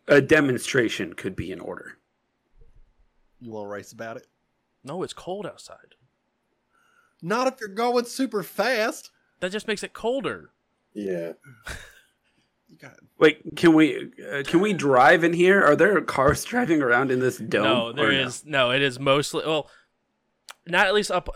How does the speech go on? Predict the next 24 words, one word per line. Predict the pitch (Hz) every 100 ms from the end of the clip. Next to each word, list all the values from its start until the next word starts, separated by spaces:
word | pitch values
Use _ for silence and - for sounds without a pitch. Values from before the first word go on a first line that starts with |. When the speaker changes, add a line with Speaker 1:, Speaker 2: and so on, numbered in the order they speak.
| -
Speaker 3:
in | 160 156
the | 143 135
loading | 123 135 143 135 127
docks | 120 110 -
where | 120
you | 120
guys | 120 104
currently | - - 107 104
are. | 95
You | 98
guys | 147 151
haven't | 170 151
been | 139 135
down | 120 127 131
below | 113 113 113
to | 110
see | 101 123 110
what | 107 110 107
the | 113
actual | 107 110 110
city | - - 123 110
itself | - - 117 107 -
looks | 101 - -
like. | 78 -